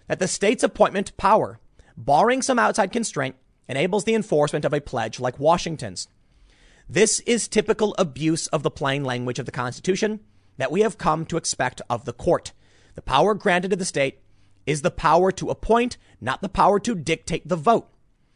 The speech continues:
Who is appointed and the manner of that appointment are to be determined by the state. But there is no constitutional authority for restricting the vote of the elector to be appointed. Yet with the court's latest decision,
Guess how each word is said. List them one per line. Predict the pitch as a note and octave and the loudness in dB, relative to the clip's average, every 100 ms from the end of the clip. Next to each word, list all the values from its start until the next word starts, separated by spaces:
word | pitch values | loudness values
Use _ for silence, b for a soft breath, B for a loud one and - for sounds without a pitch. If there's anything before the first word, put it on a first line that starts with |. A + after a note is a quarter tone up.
| b - | b -6
Who | D3+ | 0
is | A#3 B3+ | 2 2
appointed | G#3+ F#3 E3+ F3 F3+ b b b | 0 0 0 -2 -6 b b b
and | C#3 | -4
the | D3 | -2
manner | C#3+ D3 F3 | 0 0 0
of | F#3+ C#3+ | 0 2
that | D#3+ | 0
appointment | - C#3+ A#2 B2 - b _ | 2 -2 -2 -6 -10 b _
are | C#3+ | 2
to | E3+ G#3 | 2 0
be | B3 | -2
determined | G#3 F#3+ F#3+ D3+ | 2 2 2 0
by | C3 | 0
the | C3 | -2
state. | - F#3 - _ _ b b b | -2 -2 -2 _ _ b b b
But | D#3 - | -2 2
there | G3+ - | 0 2
is | B3 C4+ G3+ | 2 0 2
no | A3+ A#3 | 2 2
constitutional | - F3+ F#3+ F#3+ E3+ D#3 D#3+ D#3+ | 2 -2 -2 -2 -2 -2 -2 -2
authority | D3+ - A3+ F#3+ D#3+ | -2 4 6 6 2
for | - | -2
restricting | D3 D3+ - D#3+ - F#3+ | -2 -2 -4 -4 -2 -2
the | E3 | -2
vote | A#2+ A#2+ - b b b | -2 -4 -8 b b b
of | C3+ F#3 E3 | 4 4 4
the | |
elector | G#3+ D#3+ C#3 E3 | 2 2 -2 -6
to | C3+ | -6
be | A#2 | -6
appointed. | A#2+ - A#3+ A#3+ A#2 G#2+ _ _ _ _ _ | -4 -2 0 -2 -8 -12 _ _ _ _ _
Yet | C3+ B2 | -10 -4
with | F3 | -2
the | - | -2
court's | - G3 G3+ G#3+ | 0 2 2 0
latest | C#3+ D3+ D#3+ - | -2 -2 -2 -6
decision, | D#3+ - C#3+ F#2+ | -2 0 0 -6